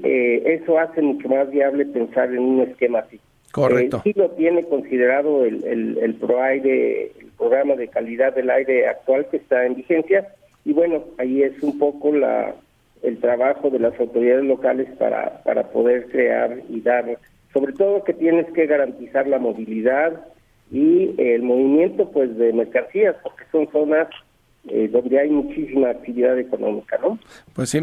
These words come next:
Speaker 2: ojalá que en algún momento se reflexione un poquito más y si hay que
Speaker 1: Sí.
Speaker 2: hacerlo poco a poco y de manera gradual, como usted señala, se lleve adelante.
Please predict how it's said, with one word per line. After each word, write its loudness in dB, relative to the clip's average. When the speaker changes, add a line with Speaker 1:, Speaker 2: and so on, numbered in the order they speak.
Speaker 2:
ojalá -4
que -6
en -6
algún -4
momento -2
se -2
reflexione -4
un -4
poquito -4
más -2
y -6
si -4
hay 0
que -4
Speaker 1:
Sí. 0
Speaker 2:
hacerlo 0
poco -2
a -6
poco 0
y 0
de 0
manera 2
gradual, 2
como -8
usted -6
señala, 2
se 0
lleve 2
adelante. -2